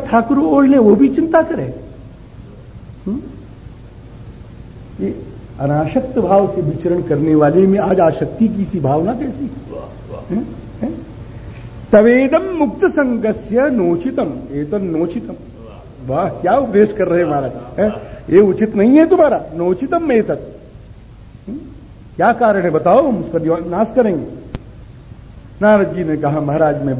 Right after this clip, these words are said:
भूतल पर गया, कलयुग अकांड तांडव कर रहा है, बीभ-,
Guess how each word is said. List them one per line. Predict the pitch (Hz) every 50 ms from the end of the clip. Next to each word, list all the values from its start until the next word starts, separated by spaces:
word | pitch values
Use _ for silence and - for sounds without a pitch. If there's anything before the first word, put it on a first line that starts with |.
| 123
भूतल | 175 208 - 226 190
पर | 156 - 160 143
गया, | 127 143 151 147 139 127 123 113 - - - - - - - - - - - - - - - - - - - - - - - - - - - - - -
कलयुग | 190 196 196 202 190 214 196 -
अकांड | - 165 165 196 220 240 254 247 240 220 196 180 185 202 - - - - - -
तांडव | 180 175 180 185 180 175 175 165 175
कर | 170 170
रहा | 170 160 147 139 165 156
है, | 143 151 147 147
बीभ-, | 196 240 254 247 240 247 254